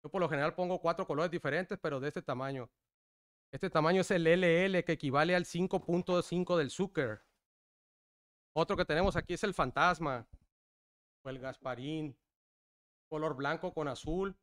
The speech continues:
con barbas amarillas. Muy efectivo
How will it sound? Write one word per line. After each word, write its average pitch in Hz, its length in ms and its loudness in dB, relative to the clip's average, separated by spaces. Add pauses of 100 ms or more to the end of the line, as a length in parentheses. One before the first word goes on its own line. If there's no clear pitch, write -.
(180)
con 123 140 -10
barbas 147 320 -4
amarillas. 135 640 -8 (1120)
Muy 185 140 -2
efectivo 190 880 -4